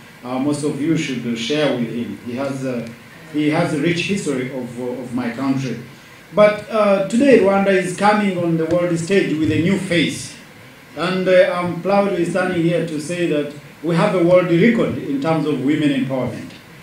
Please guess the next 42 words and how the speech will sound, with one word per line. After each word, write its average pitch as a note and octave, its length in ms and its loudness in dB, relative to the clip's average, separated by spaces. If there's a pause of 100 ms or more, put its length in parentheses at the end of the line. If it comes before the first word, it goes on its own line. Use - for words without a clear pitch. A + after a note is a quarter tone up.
(240)
Rwanda E3+ 460 0
has E3+ 240 -2
the E3 100 -4
biggest D#3+ 500 0
number D#3+ 360 2
of C#3 120 0
women G3 320 2
in D#3+ 260 2
parliament. E3+ 540 2 (120)
If C#3+ 260 -6
I D#3+ 240 -2
just F#3+ 280 0
take E3+ 220 -6
you E3 80 -2
briefly, C#3 460 -4 (400)
in B2+ 120 -4
terms E3+ 260 -2
of, C#3+ 260 -2
uh, C#3+ 120 -2 (840)
uh, C#3+ 120 -2
women E3 220 2
in E3 200 4
representation, D#3+ 760 -2 (320)
we D3+ 140 -2
have G3 200 2
two G3 140 -2
chambers E3 400 0
of C#3 160 -2
parliament, C3 640 0
and C#3+ 180 -2
in D3 140 2
the D3+ 120 2
lower F#3+ 280 4
chamber F#3+ 280 2
of E3+ 180 -4
parliament, C#3 540 2
which C3+ 200 -4
is C#3 80 -4
the C3 140 -4
chamber D#3+ 260 -2
of B2+ 140 -4
deputies, C3 500 -4